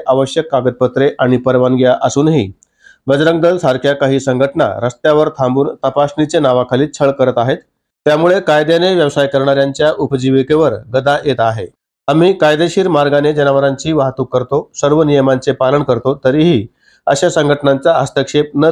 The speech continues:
थांबल्यास आमच्या व्यवसायावर गंडांतर येईल, असे जालन्यातील कुरेशी समाजातील व्यापाऱ्यांचे म्हणणे आहे.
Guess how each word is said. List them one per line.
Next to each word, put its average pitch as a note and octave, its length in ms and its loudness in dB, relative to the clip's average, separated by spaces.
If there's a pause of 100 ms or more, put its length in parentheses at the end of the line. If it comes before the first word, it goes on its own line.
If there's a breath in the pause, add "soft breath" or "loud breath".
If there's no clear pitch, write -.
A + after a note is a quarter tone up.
थांबल्यास C3 460 0
आमच्या C3 380 0 (100)
व्यवसायावर C3 540 2 (160)
गंडांतर C3+ 440 0
येईल, C3 320 0 (440)
असे D#3+ 220 0
जालन्यातील D3 460 0
कुरेशी C#3 340 -2
समाजातील B2 440 -2
व्यापाऱ्यांचे B2 480 0
म्हणणे A#2+ 280 2
आहे. G#2 300 0